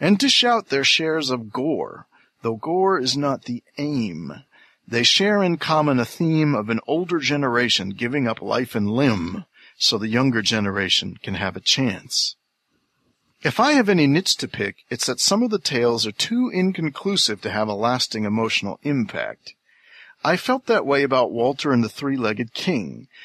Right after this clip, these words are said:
as if it ended where the rhythm of the story seemed to require a couple beats more.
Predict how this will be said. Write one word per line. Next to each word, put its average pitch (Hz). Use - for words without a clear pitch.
as 117
if 147
it 147
ended 180
where 123
the 113
rhythm 160
of 120
the 117
story 120
seemed 127
to 120
require 110
a 104
couple -
beats 110
more. 117